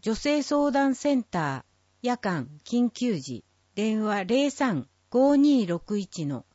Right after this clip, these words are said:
三九一一。ディーブイ相談プラス二十四時間対応。電話零一二零二七九の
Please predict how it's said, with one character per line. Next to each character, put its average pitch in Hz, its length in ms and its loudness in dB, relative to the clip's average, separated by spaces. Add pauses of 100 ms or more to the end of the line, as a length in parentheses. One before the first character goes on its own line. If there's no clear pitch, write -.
三 262 320 0
九 269 340 -2
一 180 420 -8
一。 131 360 -12 (1080)
デ 185 140 4
ィ 269 160 8
ー 247 40 2
ブ 277 160 6
イ 277 100 4
相 269 300 6
談 156 340 0 (140)
プ 254 120 2
ラ 208 160 6
ス - 340 -8 (280)
二 262 200 8
十 226 240 6
四 185 200 4
時 220 140 -2
間 170 300 0
対 165 380 -4
応。 151 280 -2 (500)
電 208 300 4
話 190 240 0 (140)
零 269 340 6
一 220 280 0
二 190 300 2
零 175 300 -2 (120)
二 247 280 6
七 233 320 4
九 208 340 -2
の 135 220 -4